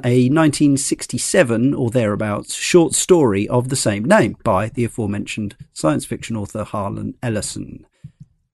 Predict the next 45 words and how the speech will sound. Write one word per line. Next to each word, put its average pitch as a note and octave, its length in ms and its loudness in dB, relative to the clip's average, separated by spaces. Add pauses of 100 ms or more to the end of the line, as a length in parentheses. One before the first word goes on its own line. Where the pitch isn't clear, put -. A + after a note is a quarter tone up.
(140)
On A#2+ 380 2
Moby D#3+ 280 4
Games' G#2+ 260 0
description, F3+ 880 -2
we D#3+ 120 2
have, C#3+ 420 2
"I G3+ 140 4
Have F#3 100 2
No D3 100 2
Mouth C3+ 260 0
and C#3+ 80 2
I C#3+ 100 2
Must A#2+ 200 0
Scream A2 260 -2
is G#2+ 80 -4
based D3 280 0
on A2 80 -4
the G#2+ 40 -4
short D#3 260 0
story B2 260 0
of G#2 60 -6
the - 40 -6
same A2+ 220 -2
name C#3+ 240 0
by C#3 180 0
Harlan F2+ 440 -4
Ellison. D#3+ 420 -2 (240)
After F#3 240 2
the C3+ 80 6
Cold G3+ 320 4
War, D3 400 4
the - 100 -6
computers D#3 500 0
of A2+ 120 -6
the A#2+ 100 -2
U D#3+ 160 2
S D#3+ 160 0
A, C#3 220 2
Russia, C3 440 -2
and A2 220 -2
China D3 400 0
take - 260 -2
over B2+ 220 2
the B2+ 80 2
world D3 420 2